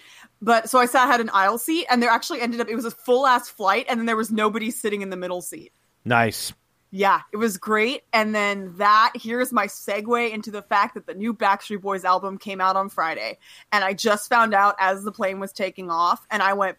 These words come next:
Speaker 1: "Bitch!" And I downloaded it on Spotify immediately and
Speaker 2: <laughs>
Speaker 1: listened to it on the way there.
Speaker 2: And bought a physical copy, if I recall.
Speaker 1: Yes, and f-, because physical media, I only own physical media of the Backstreet Boys albums and,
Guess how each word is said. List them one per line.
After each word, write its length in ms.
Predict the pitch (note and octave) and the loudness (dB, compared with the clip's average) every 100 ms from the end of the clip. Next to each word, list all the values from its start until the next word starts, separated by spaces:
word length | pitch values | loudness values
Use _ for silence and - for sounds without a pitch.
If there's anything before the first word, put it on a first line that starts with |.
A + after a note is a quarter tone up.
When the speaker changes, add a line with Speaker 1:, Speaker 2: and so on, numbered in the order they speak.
| _ | _
Speaker 1:
"Bitch!" 680 | C5+ D5 D5+ D#5+ E5 D#5+ - | 6 8 6 8 6 4 0
And 120 | C4+ A3+ | 2 2
I 80 | |
downloaded 560 | G#3+ G3+ G3 G#3 G#3+ A3+ | 0 0 2 0 -2 -2
it 100 | A3+ | -2
on 160 | G#3 A#3 | -2 -4
Spotify 640 | - F3 G#3+ G#3+ G3 F#3+ | -2 -2 0 0 0 -4
immediately 600 | F#3 F3+ F#3+ G3+ A3+ A#3 | -12 -12 -10 -8 -4 -2
and 140 | G#3+ | 2
Speaker 2:
<laughs> 0 | |
Speaker 1:
listened 300 | D3 C3+ F#3+ - | 4 2 0 -14
to 120 | F#3 | -8
it 120 | A3 | 0
on 140 | C4+ | 4
the 100 | C#4+ | 4
way 140 | C#4+ D4+ | 4 0
there. 480 | A#3+ C#4 - B3 - - - - - | 0 -2 -2 -12 -14 -20 -20 -20 -2
Speaker 2:
And 200 | A#2 B2 | 2 4
bought 200 | A#2 A2 | 6 6
a 40 | G2+ | 4
physical 460 | B2 A#2+ G#2 F2 | 2 0 -2 -6
copy, 520 | - E2 D#2+ F#2 E2+ F2 | -4 -6 -6 -10 -12 -14
if 140 | - | -8
I 80 | E2+ | -6
recall. 420 | E2 F2 F2+ E2+ F2+ | -6 -6 -6 -4 0
Speaker 1:
Yes, 320 | G#3+ A3 - | 2 2 0
and 260 | A3 A3+ A3+ | 0 0 -2
f-, 180 | - - | -10 -10
because 360 | A3+ A#3+ B3 - | -8 0 0 -2
physical 480 | - C4+ E4+ F4 D#4+ | -6 -6 -4 -2 -2
media, 600 | C#4+ B3+ A3+ F#3 E3+ D#3+ | -2 -2 -2 -2 -2 0
I 140 | G#3 A#3 | 0 2
only 320 | A#3 C#4 D#4+ | 2 2 2
own 220 | B3+ B3+ | 2 0
physical 480 | - B3 A#3 B3+ D4 | -2 -4 -4 2 4
media 600 | A#3+ A3+ G3+ F3+ E3+ F3+ _ _ _ _ | 4 0 -4 -4 -4 -8 _ _ _ _
of 180 | G#3+ G3+ | 2 2
the 80 | G#3 | 2
Backstreet 380 | G#3 G#3+ B3+ A#3+ | 2 2 0 0
Boys 160 | B3 | 2
albums 640 | B3+ B3 C4 C4 C4+ D4+ - _ _ _ - | 4 4 4 0 -2 -6 -10 _ _ _ -8
and, 580 | G#3+ G#3+ G#3 G#3 G#3 | -4 0 0 -2 -6